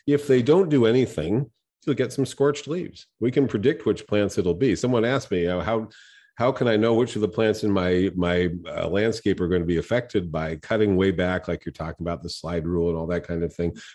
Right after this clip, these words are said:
Which of the plants you've mentioned are the ones that, that are gonna be harder to keep healthy that way?" Well, if you want a technical source of information, you can go way back to the shows we did several months back,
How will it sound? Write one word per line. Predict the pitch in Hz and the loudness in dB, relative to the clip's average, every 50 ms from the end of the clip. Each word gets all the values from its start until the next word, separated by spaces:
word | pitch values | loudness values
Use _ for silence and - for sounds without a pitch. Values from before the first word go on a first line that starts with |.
| _ | _
Which | - 127 127 - | -2 -2 -2 0
of | 131 117 | -2 -2
the | 117 | -2
plants | 107 - - 104 101 101 95 - | -2 0 0 0 2 0 0 0
you've | - 95 87 87 | -2 -2 0 0
mentioned | 95 95 95 92 - - 90 | 0 0 0 -2 -2 -2 0
are | 85 85 | 0 0
the | 87 | 0
ones | 82 85 90 87 90 90 82 82 | 0 0 0 2 0 0 0 0
that, | 90 82 - - _ - - - - _ - | -2 -2 -2 -6 _ -20 -20 -20 -20 _ -2
that | 101 95 | -2 0
are | 98 | 2
gonna | 92 98 92 | 0 0 0
be | 92 90 | 0 -2
harder | 82 - 101 104 104 101 101 95 85 | 0 0 0 2 2 2 2 0 0
to | - - 101 92 92 90 90 87 80 76 | 0 0 2 4 4 4 2 2 0 -2
keep | - - 107 90 | -2 -2 -2 -2
healthy | - - 107 120 123 - 101 90 | 0 0 -2 -2 0 -2 -2 -2
that | 80 82 80 71 69 | 0 -2 -2 -2 -2
way?" | 76 82 85 92 98 101 - - - - _ | -2 -2 0 -2 -2 -4 -8 -14 -20 -12 _
Well, | - 147 123 110 113 113 117 - - - _ - | 0 2 2 2 2 0 -2 -6 -14 -10 _ -4
if | 110 104 | -2 0
you | 117 113 | 0 2
want | 110 127 123 113 | 2 4 4 2
a | 110 95 | 2 0
technical | 80 - - - - - 117 - 104 - 101 90 80 | -2 -4 -6 -6 -2 0 -2 0 0 0 0 0 0
source | - - - 92 85 82 80 - | -2 -2 -2 0 0 0 -2 -4
of | 80 | -4
information, | 87 87 85 80 - 92 87 85 87 85 - 117 | -2 -2 -2 -2 -2 -2 -2 -2 -2 -2 -2 -2
you | 107 | 0
can | 95 107 | 2 2
go | 98 | 2
way | 87 87 90 95 104 | 2 2 2 2 2
back | 101 95 95 90 85 | 2 0 0 -2 -4
to | - - | -4 -6
the | 80 85 | -6 -6
shows | 80 - - 95 92 92 80 87 | -6 -4 -2 0 0 0 0 0
we | 87 82 | -2 -2
did | 76 85 87 85 82 76 - | 0 0 0 0 -2 -6 -6
several | - 92 82 78 82 82 | -4 -4 -2 -2 -2 -2
months | 82 78 73 71 - | -2 -4 -6 -8 -12
back, | - 85 95 107 95 85 80 - | -8 -4 -4 -2 -2 -2 -4 -8